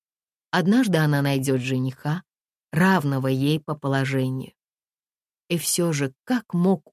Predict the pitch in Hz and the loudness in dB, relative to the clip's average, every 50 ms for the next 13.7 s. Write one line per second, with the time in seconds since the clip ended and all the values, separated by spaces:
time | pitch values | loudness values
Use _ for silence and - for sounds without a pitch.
0 | _ _ 180 185 180 165 147 127 131 - - 143 135 131 131 143 180 196 - _ | _ _ 0 2 2 2 2 0 -4 -6 -4 -2 0 0 0 0 -2 -2 -6 _
1 | _ _ _ _ _ _ _ _ _ _ _ _ - 147 151 190 175 139 151 151 | _ _ _ _ _ _ _ _ _ _ _ _ -6 0 2 2 2 2 0 0
2 | 139 131 - _ - 139 131 - - - - - 127 127 - - - - _ _ | -2 -4 -6 _ -6 -4 -4 -4 -8 -8 -8 -6 -6 -8 -8 -14 -20 -20 _ _
3 | _ _ _ _ _ _ _ _ _ - 202 190 175 151 - 160 165 170 175 180 | _ _ _ _ _ _ _ _ _ 0 2 2 2 0 -2 -2 0 2 2 2
4 | 180 165 147 _ _ - 156 160 156 - 139 147 147 - - 151 143 143 143 147 | 2 0 -2 _ _ -2 -2 0 0 0 0 0 -2 -2 -2 0 0 2 2 0
5 | 147 147 151 139 - - 151 143 139 135 127 143 156 165 165 160 156 156 151 139 | 0 0 -2 -2 -2 -2 -2 0 0 0 2 2 2 2 2 2 2 2 2 2
6 | 147 147 139 139 131 143 143 147 139 143 147 139 143 139 135 131 135 131 131 131 | 0 0 0 0 -2 0 0 0 2 2 0 0 0 0 -2 -2 -2 -4 -2 0
7 | 143 147 147 151 156 151 147 - _ _ _ _ _ _ _ _ _ _ _ 160 | 0 0 0 0 -2 -4 -6 -12 _ _ _ _ _ _ _ _ _ _ _ 0
8 | 151 190 185 190 185 156 190 190 - - 165 160 165 165 165 175 175 170 156 156 | 0 2 4 2 2 2 0 -2 0 0 0 2 2 4 4 4 4 4 2 0
9 | - 143 185 202 175 202 202 202 202 196 196 - 190 - - 190 180 196 214 226 | 0 0 2 4 4 6 6 6 4 4 2 2 -2 0 0 0 2 4 4 4
10 | 202 202 190 175 180 156 131 135 139 143 143 151 170 190 180 151 139 123 - - | 4 2 2 2 0 0 0 0 0 0 0 0 2 2 0 0 0 -2 -6 -8
11 | _ _ _ _ _ _ - 160 151 143 143 147 143 131 127 127 127 135 131 127 | _ _ _ _ _ _ 0 0 2 2 2 2 0 0 -2 -2 0 0 0 0
12 | 131 - - - - - - _ _ _ _ _ _ _ _ _ _ 170 196 208 | -2 -4 -6 -8 -10 -12 -16 _ _ _ _ _ _ _ _ _ _ 2 2 2
13 | 160 143 165 156 156 156 139 131 156 160 156 147 - - | 2 2 0 2 2 0 0 0 0 -2 -2 -2 -6 -10